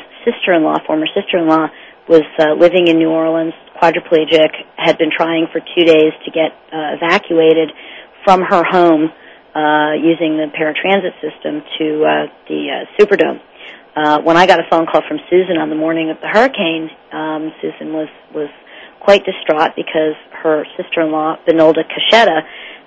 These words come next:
uh, had been unable to evacuate. And, uh, I spent most of the day of the hurricane with Benilda trying to help her to get some assistance. And at that point, I, I thought it was as simple as just making some phone calls, making people aware that she was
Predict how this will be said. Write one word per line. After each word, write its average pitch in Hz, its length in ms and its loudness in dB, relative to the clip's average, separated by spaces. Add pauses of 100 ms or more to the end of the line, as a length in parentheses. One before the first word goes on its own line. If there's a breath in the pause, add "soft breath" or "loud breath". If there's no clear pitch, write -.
uh, 151 160 -2
had 170 200 -2
been 156 180 -2
unable 156 640 0 (280)
to 151 300 0
evacuate. 156 580 0 (560 loud breath)
And, 151 420 2
uh, 151 240 -4
I 160 60 -2 (100)
spent 156 200 -4
most 170 320 4
of 151 100 -10
the 165 160 -8
day 160 420 4 (140)
of 165 180 2
the 160 60 -4
hurricane 160 800 0
with 175 220 4 (120)
Benilda 156 500 -2 (520 loud breath)
trying 170 260 2
to 160 60 -2
help 160 240 2
her 165 120 0
to 156 60 0
get 151 240 -4
some 151 120 -10
assistance. 175 580 0
And 160 100 -6
at 156 120 -4
that 202 200 2
point, 165 160 -2
I, 160 140 -4 (160)
I 151 80 -8
thought 156 160 -2
it - 80 -6
was 151 160 -10
as 151 180 -12
simple 147 280 -6
as 151 160 -8
just - 180 -12
making - 340 -12
some - 140 -20
phone 302 200 -12
calls, - 280 -8
making 156 320 -10
people 156 280 -12
aware 165 280 2
that - 580 -4
she - 140 4
was 156 180 -2